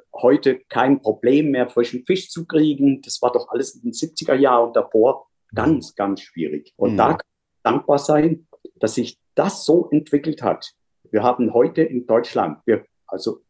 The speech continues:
Speaker 1: so eine gute Küche, da braucht man sich bei unseren Nachbarn nicht mehr verstecken. Also da kann man sagen, da waren wir Pioniere. Und da <laughs> sind wir auch ein bisschen stolz, wenn ich sehe, wie viele Kochbücher ich da geschrieben habe und mittlerweile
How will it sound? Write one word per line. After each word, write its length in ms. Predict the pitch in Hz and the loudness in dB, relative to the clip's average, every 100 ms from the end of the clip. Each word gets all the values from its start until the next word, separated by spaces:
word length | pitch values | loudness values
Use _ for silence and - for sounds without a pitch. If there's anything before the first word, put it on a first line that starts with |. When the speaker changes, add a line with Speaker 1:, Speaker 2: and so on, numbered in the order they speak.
| - - | -20 -18
Speaker 1:
so 200 | - - | -2 0
eine 200 | 147 160 | 2 2
gute 280 | - 143 147 | 0 -4 -4
Küche, 400 | - 131 117 - _ _ | -2 -2 -2 -2 _ _
da 60 | 110 | -6
braucht 300 | 110 120 - | 0 0 0
man 100 | 113 | -4
sich 360 | - - - - | -2 -8 -10 0
bei 180 | 110 110 | 0 2
unseren 280 | 165 110 | 0 2
Nachbarn 400 | 107 113 - 113 | 2 2 0 2
nicht 260 | 113 107 - | 2 -2 -4
mehr 120 | 113 | -4
verstecken. 520 | 107 - 90 - 71 _ - - - | -4 -6 -8 -8 -12 _ -20 -20 -12
Also 220 | 95 104 | -6 -2
da 440 | 113 110 127 143 _ _ _ _ - | 2 2 2 -4 _ _ _ _ -2
kann 120 | 117 | 0
man 80 | 120 | 2
sagen, 360 | 120 123 151 | 2 2 0
da 260 | 123 139 175 | 2 2 2
waren 220 | 170 170 | 0 -2
wir 220 | 156 151 151 _ _ _ | -8 -8 -10 _ _ _
Pioniere. 600 | 135 98 110 175 247 247 _ _ _ _ | -6 -4 -2 0 0 -2 _ _ _ _
Und 180 | - - _ _ _ | -10 -10 _ _ _
da 180 | 104 - | -6 -4
<laughs> 320 | 120 - - | -8 -8 -18
sind 180 | - 120 | -2 2
wir 100 | 117 | 4
auch 100 | 107 | 2
ein 100 | 104 | 0
bisschen 240 | 101 - | -6 -8
stolz, 460 | - 123 160 - - | 0 2 2 -2 -6
wenn 120 | 113 | -4
ich 200 | 117 - | -4 0
sehe, 240 | 127 135 | 2 2
wie 120 | 135 - | 0 -4
viele 140 | - | -8
Kochbücher 560 | - 160 - 160 147 147 | -4 -6 -4 -2 0 -2
ich 140 | 165 | -2
da 140 | 131 127 | -4 0
geschrieben 500 | 131 - 135 - 127 | -2 -2 -4 -2 -2
habe 200 | 123 120 | 0 -2
und 140 | 107 | -2
mittlerweile 560 | 120 127 123 120 120 | -2 2 4 4 2